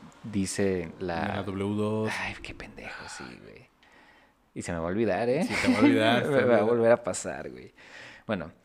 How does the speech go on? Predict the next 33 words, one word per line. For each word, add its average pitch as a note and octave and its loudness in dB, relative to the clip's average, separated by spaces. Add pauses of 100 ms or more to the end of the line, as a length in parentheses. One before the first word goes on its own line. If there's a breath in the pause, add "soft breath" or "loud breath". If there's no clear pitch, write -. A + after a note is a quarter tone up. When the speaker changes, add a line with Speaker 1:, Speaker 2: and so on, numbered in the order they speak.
(360 loud breath)
Speaker 1:
en A2 8
la A2 10
W A#2+ 8
dos C#3 6
dicen A#2 2
que A#2 2
los A2+ 0
Maisis, G#2+ -2 (140)
eh, G2 -4
se - -6
les F#2 -2
considera F#2+ 0
que F#2+ -8
son F2+ -6
de F#2 -4
las F2 -6
personas F2 -6
como F2 -8
que - -8
inventaron F#2 0
la F#2+ -2
publicidad. G2 0 (720)
Speaker 2:
La G2+ -6
propaganda, F#2+ -2
¿no? G#2 -4
Querrás G#2 0
decir. G#2 0
Speaker 1:
Propaganda, F2+ 2
exactamente, - -12
¿no? G2 -4
De F#2 -2
que - -14
cómo, G2 0